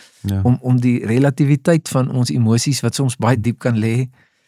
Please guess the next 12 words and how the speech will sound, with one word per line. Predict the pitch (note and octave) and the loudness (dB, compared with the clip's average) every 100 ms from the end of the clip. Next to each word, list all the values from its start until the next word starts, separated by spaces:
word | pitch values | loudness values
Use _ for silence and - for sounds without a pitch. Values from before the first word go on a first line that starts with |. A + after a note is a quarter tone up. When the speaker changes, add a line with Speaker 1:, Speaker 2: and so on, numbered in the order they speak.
| _ _ _ _ G#2+ | _ _ _ _ -4
Speaker 2:
te | D3+ | -4
Speaker 1:
Mm. | |
Speaker 2:
sien | - F3 | 0 0
in | D3+ | 2
die | C#3+ | 2
lig | A#2+ A#2 | 0 -2
van | - B2 | -4 -4
Christus. | A#2+ G2 - G2 - - | -2 -4 -4 -10 -10 -6
Speaker 1:
Ja. | G2 | -2
Speaker 2:
Ek, | F#2+ B2+ | -2 -4
ek | - A2 | -6 -2
dink | C3+ B2 | -2 -2